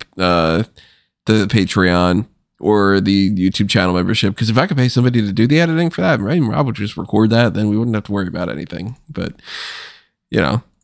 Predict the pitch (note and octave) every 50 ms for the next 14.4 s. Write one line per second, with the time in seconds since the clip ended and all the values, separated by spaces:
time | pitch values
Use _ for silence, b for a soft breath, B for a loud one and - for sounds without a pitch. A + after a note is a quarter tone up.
0 | _ _ - - - D3 C#3+ - C3 B2 C3+ B2+ A#2+ A#2 A#2 A2 G#2 A2 G#2+ A2
1 | G#2+ G#2 G#2 G#2 G2+ - A#2 A2+ A#2 G#2 - - G2+ F#2+ G2 - - - - F2+
2 | F2+ - - - C#3 D#3 - E3 D#3 D3+ D3 - - F#3+ G3 F#3+ F3+ G3 G3+ F#3+
3 | D#3 B2 C#3 D#3+ F3 D#3+ D#3 D3+ D3 C#3+ C#3 - D#3 D3 - D3+ D3+ E3 D3+ E3
4 | - - - B2 B2 - - A#2 C#3+ D3 C#3 C#3 - G#2 A2+ C3 B2+ - - -
5 | E2+ G2 G#2+ D3+ G3 - - _ _ _ _ - - A2+ A2 A2 A2 G#2+ G#2+ A2
6 | G#2+ A2 A#2 C3+ E3+ E3+ - - - F2+ G2 G2 A#2+ C#3 - _ _ - - -
7 | - - F#2+ G2 G2 - - F2 A2+ - A2 C#3+ E3+ - - - E2+ F#2 F#2 -
8 | - - - D#2+ F2 F#2 F#2+ E2+ F2+ F#2 F#2+ F#2+ G2 G2+ G2 G2+ G2+ - - -
9 | G#2 G2 F#2+ F#2+ A2 A2+ G#2 G2 G2 G#2+ A#2 A#2+ A#2 - B2 A#2 - G#2+ G#2+ G#2+
10 | G#2 - - G#2+ G#2 G2 F#2 - - F#2 F2+ F#2+ F#2+ G2 G2+ A2+ D#3+ F#3+ - -
11 | - - - - - - G2 - - G2+ F#2+ F2+ G2 - B B B B B B
12 | B B B B - - G#1+ - A#2+ - - - A2+ A#2 G#2+ G2+ - - G#2+ G2
13 | G2 - - G2+ F#2+ F#2 - - G2 F#2+ G2 - - F#2+ F2+ F#2 G#2 G#2+ A2 A2
14 | C#3+ E3 F3 - - F#2+ A#2 B2